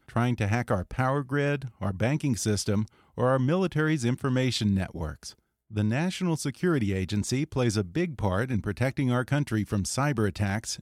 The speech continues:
and you can help. The N S A is hiring technical professionals to serve on the front lines of information security.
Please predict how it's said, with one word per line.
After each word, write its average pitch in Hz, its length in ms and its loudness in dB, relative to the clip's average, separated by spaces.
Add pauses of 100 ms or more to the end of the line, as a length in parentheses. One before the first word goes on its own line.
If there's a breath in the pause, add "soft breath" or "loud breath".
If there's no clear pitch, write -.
and 127 160 2
you 180 160 0
can 185 160 0
help. 127 460 0 (300 soft breath)
The 98 140 0
N 120 100 2
S 127 200 0
A 131 160 2
is 117 140 0
hiring 120 340 2
technical 156 540 -2
professionals 139 800 0
to - 140 -6
serve 127 320 0
on 117 120 4
the 107 80 2
front - 280 0
lines 107 440 2
of 101 120 -2
information 127 680 0
security. 104 720 0